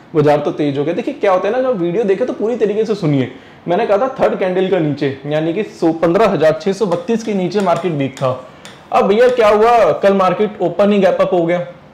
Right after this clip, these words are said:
तो पन्द्रह छः सौ बत्तीस के नीचे आया ही नहीं, तो सेल तो इसमें बनता ही नहीं।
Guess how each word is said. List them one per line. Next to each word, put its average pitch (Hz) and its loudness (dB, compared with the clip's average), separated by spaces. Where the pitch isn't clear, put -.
तो 175 0
पन्द्रह 160 2
छः 170 0
सौ 180 -2
बत्तीस 175 -2
के 208 -2
नीचे 208 2
आया 214 2
ही 220 -2
नहीं, 202 -2
तो 190 -2
सेल 175 0
तो 220 -2
इसमें 233 2
बनता 247 4
ही 247 6
नहीं। 226 2